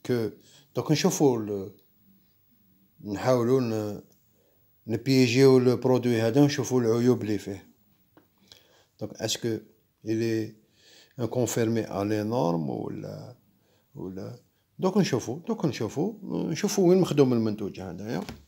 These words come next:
دفاية كهربائية سي او، سي او سي اون برو-، بروبوباسيون، بروباسيون،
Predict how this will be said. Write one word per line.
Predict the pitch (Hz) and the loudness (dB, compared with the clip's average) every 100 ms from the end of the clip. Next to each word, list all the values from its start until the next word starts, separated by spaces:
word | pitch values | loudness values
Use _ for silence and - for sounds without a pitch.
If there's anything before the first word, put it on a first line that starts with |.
| - | -10
دفاية | 107 123 - 120 135 | -6 -2 2 4 4
كهربائية | 143 104 104 98 98 - 95 113 196 - | 0 -2 -2 -4 -6 -8 -8 -8 -8 -4
سي | - 214 175 113 | 2 6 6 6
او، | 196 - - | 2 -4 -6
سي | - 180 127 135 | 0 4 6 4
او | |
سي | 170 151 - | 4 0 0
اون | 147 127 | 0 4
برو-، | 139 139 139 - _ | 2 2 -4 -14 _
بروبوباسيون، | 156 151 151 131 135 120 - 143 220 - _ _ _ _ - _ - | 0 2 2 4 4 4 2 -2 -2 -6 _ _ _ _ -20 _ -2
بروباسيون، | 135 135 127 127 - 95 110 - | 0 2 2 2 0 0 0 -4